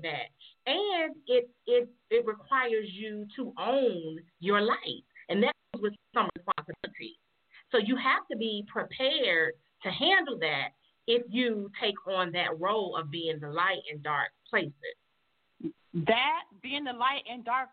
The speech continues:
Speaker 2: places, and also realizing that sometimes it's gonna be a little lonely. Sometimes it's just gonna
Speaker 1: Uh-huh.
Speaker 2: be you.
Speaker 1: Yep.
Speaker 2: And some people can't handle that.
Speaker 1: Mm-hmm.
Speaker 2: Or not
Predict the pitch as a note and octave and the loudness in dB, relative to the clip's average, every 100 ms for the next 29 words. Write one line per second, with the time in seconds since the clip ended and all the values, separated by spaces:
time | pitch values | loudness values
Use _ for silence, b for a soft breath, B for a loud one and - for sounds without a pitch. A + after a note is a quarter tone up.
0 | - C4+ C4+ A#3 G#3+ A3+ B3 C4+ - B3 | -8 -8 -8 -12 -8 -2 0 -2 0 2
1 | G#3+ G#3 - _ F3 A3+ C#4 B3+ C#3+ A3+ | 2 -2 -10 _ -4 2 4 4 0 -2
2 | A3 G#3 A3 E3 _ _ _ C#4 D4 D4 | -8 -6 -6 -6 _ _ _ -4 -4 -2
3 | B3 G#3+ G3+ A3 A3 A3 G#3+ A3 G#3+ G3+ | -2 -4 -4 -2 -2 -2 -4 -2 -2 0
4 | A3 A3+ D3+ C#3+ _ _ - B3+ C#4+ C#4 | 0 -2 -10 -16 _ _ -2 0 2 2
5 | B3 G#3+ F3 F3 F#3 - A3+ G#3+ A3 A3+ | 2 4 6 6 6 6 4 0 -2 -6
6 | - _ _ _ _ _ _ _ _ - | -10 _ _ _ _ _ _ _ _ 0
7 | E3 B3+ - A3 A3+ B3+ C4 C#4+ - G3+ | 4 4 4 2 2 0 -2 -6 -12 -14
8 | A3 G3 A3 A3+ F#3+ D#3 - _ _ _ | -14 -16 -12 -10 -10 -10 -12 _ _ _
9 | _ _ _ _ _ F#3 F#3 F3+ F3+ F#3+ | _ _ _ _ _ -6 -2 0 -2 -4
10 | F#3+ A3+ C4 D4 C#4+ A3+ A3+ A3 D4+ | -4 2 4 6 4 2 -2 -8 -10